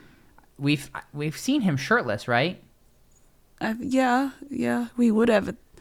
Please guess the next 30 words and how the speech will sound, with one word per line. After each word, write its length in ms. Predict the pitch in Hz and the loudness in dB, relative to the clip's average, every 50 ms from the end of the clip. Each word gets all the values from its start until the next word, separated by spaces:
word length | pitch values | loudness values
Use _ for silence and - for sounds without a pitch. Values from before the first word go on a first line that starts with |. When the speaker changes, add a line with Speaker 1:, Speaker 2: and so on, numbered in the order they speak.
| - - - - - - _ _ - | -20 -20 -20 -20 -20 -20 _ _ -14
Speaker 2:
with 160 | - 226 - - | -14 -12 -8 -4
that 280 | 185 180 160 - - - - - | -2 0 0 -2 -4 -8 -10 -8
weird 380 | - 196 196 196 196 196 202 214 | -6 -4 0 0 0 0 0 0
date 240 | - 175 175 175 | 0 0 0 0
at 60 | - - | -2 -2
the 60 | - | 0
beginning 300 | - 160 170 170 170 165 | 2 2 4 4 4 2
of 60 | 151 | 2
the 60 | - | 0
season. 580 | - - - 160 165 - 160 160 170 180 196 180 - - _ _ _ _ _ _ _ - - - _ _ - - - - - - - - - - - - - - - - | -2 -6 -6 -4 -2 0 0 0 0 0 -2 -4 -8 -14 _ _ _ _ _ _ _ -20 -20 -20 _ _ -20 -20 -20 -20 -20 -20 -20 -20 -20 -20 -20 -20 -20 -20 -16 -8
Speaker 1:
Right, 460 | 143 139 143 156 165 156 143 131 117 - | -4 0 4 6 6 6 6 4 2 0
and 140 | 139 151 160 | -2 -2 0
he 60 | 165 | 0
didn't, 320 | 160 196 220 247 214 - - - - - - | 2 2 2 2 0 -2 -8 -18 -20 -12 -8
he 140 | 143 139 | -6 -4
didn't 360 | 151 190 202 208 185 - - 123 | -2 0 0 0 0 -2 -6 -6
look 560 | 135 131 139 170 185 147 127 - - - - - - - - _ - - - - _ _ _ - | -4 0 2 2 2 2 0 -4 -14 -16 -16 -18 -20 -20 -20 _ -20 -20 -20 -20 _ _ _ -4
not 360 | 120 120 117 107 104 95 104 | 0 2 2 2 2 2 0
normal 340 | 107 107 104 101 95 95 92 | -2 -2 -2 -2 -4 -4 -6
to 100 | - - | -4 -2
me. 100 | 110 117 | 2 4
I, 260 | 131 139 139 135 143 | 4 4 6 6 4
I 40 | 143 | 4
just 160 | 143 143 139 | 4 2 4
say, 220 | - 135 127 127 - | 4 4 4 4 4
I 120 | - 139 143 | 4 4 4
say 180 | 139 - 175 160 | 4 4 4 6
that 160 | 143 127 120 | 6 4 4
because, 340 | 120 113 - 127 117 110 110 | 2 -2 -2 -2 -2 0 2
like, 260 | 110 104 98 - - | 0 0 0 -2 -8